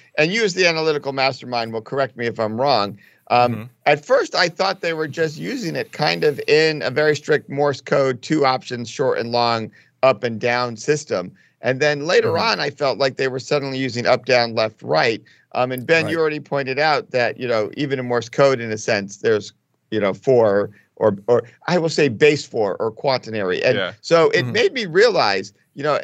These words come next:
Speaker 1: most children hate the fact that they have to learn different bases in math, right? They don't like,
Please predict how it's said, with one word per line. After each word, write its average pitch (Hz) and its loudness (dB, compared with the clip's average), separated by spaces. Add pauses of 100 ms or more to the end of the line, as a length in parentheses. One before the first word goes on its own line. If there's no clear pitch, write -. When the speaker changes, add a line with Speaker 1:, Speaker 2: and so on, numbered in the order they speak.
Speaker 1:
most 185 -2
children 143 0
hate 143 0
the 143 -6
fact 123 -4
that 120 -8
they 123 -2
have 120 -2
to - -16
learn 117 -2
different 110 -8
bases 113 -2
in 95 -6
math, 98 -2
right? 87 -4
They 110 0
don't 123 0
like, 120 0